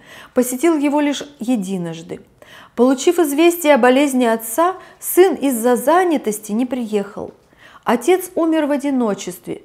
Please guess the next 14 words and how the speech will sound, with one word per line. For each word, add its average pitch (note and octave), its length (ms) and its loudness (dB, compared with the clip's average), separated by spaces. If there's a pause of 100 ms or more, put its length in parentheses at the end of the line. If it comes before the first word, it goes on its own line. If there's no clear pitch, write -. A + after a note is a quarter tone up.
(120)
до - 120 -8
последнего D4 680 -6
вздоха F#3+ 540 -8
старик E3 340 -12
всё - 180 -10
бредил B3 480 -4
о A3+ 120 -10
сыне F3+ 500 -10
и F3+ 80 -10
говорил, E3 420 -10
что D#3+ 280 -10
он B3+ 260 -6
его E3 280 -12
гордость. D#3+ 680 -16